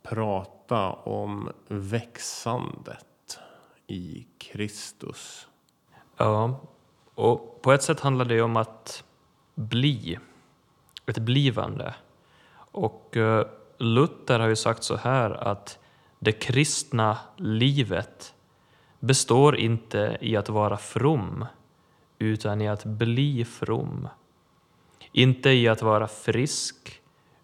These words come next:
Speaker 2: utan i att bli frisk. Inte i det man är,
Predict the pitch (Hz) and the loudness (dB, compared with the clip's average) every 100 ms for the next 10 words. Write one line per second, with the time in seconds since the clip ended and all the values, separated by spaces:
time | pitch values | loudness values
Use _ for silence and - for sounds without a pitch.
0 | _ _ _ 113 113 110 110 110 107 - | _ _ _ -2 0 0 2 2 2 0
1 | 113 113 117 139 151 127 - - - - | -6 0 2 4 2 0 -2 -8 -6 -4
2 | - - - - - - _ _ _ _ | -6 -8 -10 -16 -20 -20 _ _ _ _
3 | _ _ _ _ 120 131 139 - 113 107 | _ _ _ _ 2 4 4 0 0 2
4 | 113 107 104 104 104 101 - 123 127 90 | 0 -2 -2 -2 -4 -6 -2 0 2 0
5 | 90 117 | -4 -10